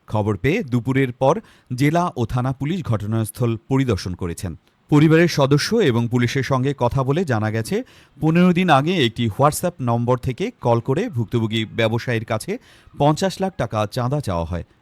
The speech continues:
ঘটনাটি তখন তিনি তেমন গুরুত্ব দেননি। আজ গুলি বর্ষণের ঘটনার পর ওই ব্যবসায়ী মনে করছেন চাঁদাবাজরা চাঁদা না পেয়ে তার বাড়ি লক্ষ্য করে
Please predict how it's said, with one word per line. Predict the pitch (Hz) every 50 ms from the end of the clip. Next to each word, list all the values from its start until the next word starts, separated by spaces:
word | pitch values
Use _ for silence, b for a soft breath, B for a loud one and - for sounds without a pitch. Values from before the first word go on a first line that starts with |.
| _ - 101
ঘটনাটি | 101 104 101 101 110 110 101 - 117 113
তখন | - 104 101 - 120 110
তিনি | - 117 117 139 196 - b b b b b
তেমন | 120 110 104 104 104 95 95
গুরুত্ব | 104 131 160 160 - 135
দেননি। | 107 92 90 85 85 85 85 b b b b b b b b
আজ | 127 127 117 123
গুলি | 127 143 151 165
বর্ষণের | 135 139 143 - - 160 160 165 160
ঘটনার | 135 123 127 123 135 135 139 139 131
পর | 123 - 131 131 156 208 226 - -
ওই | - 110 110 107 104
ব্যবসায়ী | 98 107 107 107 113 113 - 135 139 175 190
মনে | 143 113 110 110
করছেন | 107 - 113 101 - - 123 113 107 b b b b b b -
চাঁদাবাজরা | 143 135 139 151 156 160 147 131 156 156 143 131 139 170 190 170
চাঁদা | - - 117 104 101 110 104
না | 104 110 113 127 143
পেয়ে | - 160 175 208
তার | 214 - 113 101 98 101
বাড়ি | 92 95 104 104 104 127 156
লক্ষ্য | 131 104 98 - - 98
করে | - 107 101 101